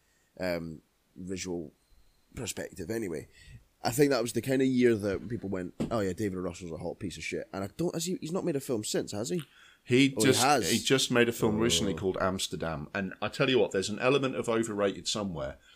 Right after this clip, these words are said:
Speaker 2: Someone overrated him enough to give him eighty million dollars to make another film and pull
Speaker 1: But
Speaker 2: all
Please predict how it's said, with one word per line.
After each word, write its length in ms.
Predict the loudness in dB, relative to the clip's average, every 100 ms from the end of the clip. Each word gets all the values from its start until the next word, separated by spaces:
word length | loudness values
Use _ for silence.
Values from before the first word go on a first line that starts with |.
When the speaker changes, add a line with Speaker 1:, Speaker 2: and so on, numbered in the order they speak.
| _
Speaker 2:
Someone 420 | -2 2 2 4 4
overrated 480 | 4 2 0 0
him 100 | -2
enough 240 | -4 -4 -6
to 40 | -10
give 120 | -8
him 160 | -8 -4
eighty 320 | -4 -4 -4
million 440 | -2 0 -2 -4
dollars 320 | -4 -4 -4 -6
to 100 | -8
make 200 | -10 -8
another 240 | -10 -10
film 400 | -8 -6 -4 -6
and 160 | -12 -10
pull 160 | -2
Speaker 1:
But 60 | -2
Speaker 2:
all 300 | 0 -2 -6